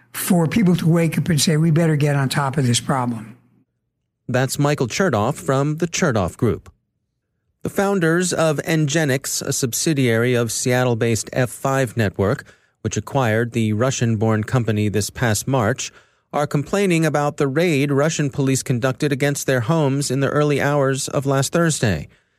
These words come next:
Speaker 2: It was over a copyright beef. Rambler Group, which operates a popular search engine in Russia, claims that it's the rightful owner of Nginx web server code. One of Nginx founders,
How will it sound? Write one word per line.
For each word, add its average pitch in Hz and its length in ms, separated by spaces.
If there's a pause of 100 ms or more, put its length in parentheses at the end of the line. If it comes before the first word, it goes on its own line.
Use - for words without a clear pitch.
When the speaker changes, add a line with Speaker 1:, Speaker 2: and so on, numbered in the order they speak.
(220)
Speaker 2:
It 120 100
was 120 220
over 113 260
a 110 140
copyright 110 640
beef. 98 320 (480)
Rambler 127 480
Group, 107 440
which 107 220
operates 110 480
a 101 60
popular 117 480
search 147 340
engine 110 400
in 113 160
Russia, 117 400 (340)
claims 170 500
that 139 140
it's 135 140
the 135 120
rightful 147 400
owner 151 360
of 101 140
Nginx 113 540
web 127 260
server 117 360
code. 117 520 (480)
One 151 180
of 156 120
Nginx 127 640
founders, 123 640